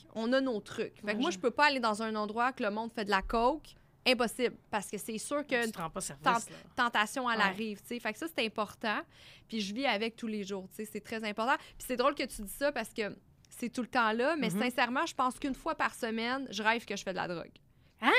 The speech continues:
Speaker 1: Ouais, ouais. Je, je fais de la coke, je suis avec mes anciens amis. Euh, une fois par semaine, je vais rêver à ça. Puis je te dis, je me réveille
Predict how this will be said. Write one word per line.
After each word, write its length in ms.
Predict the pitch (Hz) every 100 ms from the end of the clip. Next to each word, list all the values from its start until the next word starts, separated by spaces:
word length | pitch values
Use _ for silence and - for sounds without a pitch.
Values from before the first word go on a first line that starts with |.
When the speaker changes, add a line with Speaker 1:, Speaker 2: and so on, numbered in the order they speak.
| 494
Speaker 1:
Ouais, 160 | 220 240
ouais. 240 | 240 202 190
Je, 160 | -
je 140 | - -
fais 120 | 233
de 60 | 220
la 120 | 208
coke, 440 | - 254 254 254
je 100 | 247
suis 120 | 214 226
avec 220 | 208 220
mes 180 | 220 214
anciens 340 | 208 - 233
amis. 500 | 220 214 233 247 254 - - - -
Euh, 200 | 202 202 - -
une 100 | 285
fois 140 | 311 311
par 160 | 262
semaine, 280 | 269 254 269
je 60 | 226
vais 80 |
rêver 320 | 214 233 233 262
à 140 | 247
ça. 260 | - 294 320
Puis 140 | -
je 60 | -
te 100 | 226
dis, 140 | 262
je 80 | 285
me 120 | 233
réveille 440 | 220 220 247 294